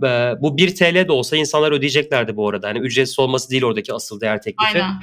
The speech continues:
Speaker 1: Bu aynı friction maalesef şeyde de var. E, e-ticarette ve online dünyada da var.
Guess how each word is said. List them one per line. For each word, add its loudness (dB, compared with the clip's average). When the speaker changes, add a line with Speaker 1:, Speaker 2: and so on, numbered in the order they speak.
Speaker 1:
Bu 4
aynı 4
friction -2
maalesef 2
şeyde 2
de 2
var. -4
E, 0
e-ticarette 2
ve 0
online 2
dünyada 2
da 0
var. -6